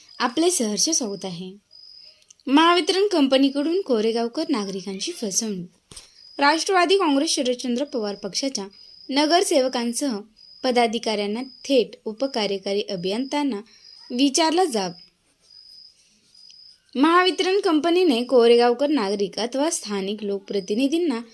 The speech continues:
विश्वासात न घेता संपूर्ण शहरातील बावीस केव्ही क्षमतेचे सुमारे छप्पन्न ट्रान्सफॉर्मर एकाच दिवसात बदलून ते अकरा केव्ही क्षमतेचे केले आहेत.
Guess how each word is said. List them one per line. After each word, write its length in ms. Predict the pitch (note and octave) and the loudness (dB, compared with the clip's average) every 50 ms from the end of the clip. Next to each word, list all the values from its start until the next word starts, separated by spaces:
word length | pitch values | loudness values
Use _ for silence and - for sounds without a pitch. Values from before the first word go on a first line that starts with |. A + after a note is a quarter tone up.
| - _ _ - - - | -20 _ _ -20 -16 -4
विश्वासात 560 | C#4 D#4+ F4 E4 E4+ F#4+ F4+ G4 F#4 G4+ G4 G4+ | 0 2 2 4 4 2 2 2 2 0 -2 0
न 180 | G4 D#4+ D#4+ D#4+ | 0 -2 0 -2
घेता 340 | C4+ B3+ B3+ B3 - A3 B3+ | 0 -2 -2 -2 -2 -6 -6
संपूर्ण 460 | B3+ C#4+ B3+ A#3 A3 B3+ C4 C#4+ D#4 D4 | -4 -4 -4 -4 -2 -2 -2 0 0 -2
शहरातील 560 | - - G3+ G3+ A#3 C#4 C4+ - G#3 F#3+ G#3 - _ _ _ _ _ _ _ _ _ - | -2 -2 -2 -2 -2 -2 -2 -4 -6 -8 -8 -12 _ _ _ _ _ _ _ _ _ 0
बावीस 500 | A#3+ D4 D#4 D#4 D#4 D#4+ F4+ F#4+ F4+ - | 2 4 6 6 6 6 4 4 2 2
केव्ही 280 | - C#4+ C4+ C4+ D4 | 0 0 0 0 0
क्षमतेचे 520 | C#4+ - - C4+ A3 G#3 G#3 A3+ A3+ C#4 C4+ | -2 -2 -2 0 -2 -2 -2 -4 -2 -2 -2
सुमारे 420 | - C#4+ A#3+ A#3 A#3+ A#3 G#3 F#3+ F#3+ - _ - _ _ _ _ _ _ - - | -2 0 -2 0 0 -2 -4 -4 -6 -12 _ -20 _ _ _ _ _ _ 0 2
छप्पन्न 460 | D#4 C4+ C#4 - D#4+ D#4+ D#4+ E4+ F#4 | 2 2 2 0 2 2 4 4 2
ट्रान्सफॉर्मर 720 | F4+ F4+ D4 B3+ B3+ A#3+ - C4+ C4+ C#4+ C#4 B3 G#3+ G3 - - A3+ | 2 2 0 2 0 0 0 0 0 2 2 0 0 -2 -2 2 2
एकाच 380 | B3 A#3+ B3 - C#4 C#4+ D4 | 2 2 2 0 2 2 2
दिवसात 340 | A#3+ A#3 A3+ G#3+ - C4+ C4 | 2 0 -2 0 0 0 0
बदलून 420 | A#3 G#3 A#3+ C#4 B3 A#3 G#3+ G#3 A3 A3 - - - - - _ _ _ _ - | 0 2 2 2 2 2 -2 -2 -4 -6 -8 -18 -20 -20 -20 _ _ _ _ -2
ते 40 | |
अकरा 460 | F4 - - D4+ D#4 D4+ F4 E4+ F4 G4 | -2 0 0 -2 0 0 0 0 0 0
केव्ही 400 | F4+ F4+ E4 C#4+ C#4 C#4+ D#4 D#4+ | 0 0 0 2 2 2 0 0
क्षमतेचे 540 | - - D4+ A#3 A3 G#3+ G#3+ G#3 G#3+ D4+ | 0 0 0 -2 -2 -4 -4 -4 -4 -8
केले 280 | C#4+ - A#3 G3+ G3 A#3 | -6 -4 -4 -2 0 -2
आहेत. 260 | A#3+ A3 F3 E3+ F3 | -2 -4 -4 -8 -12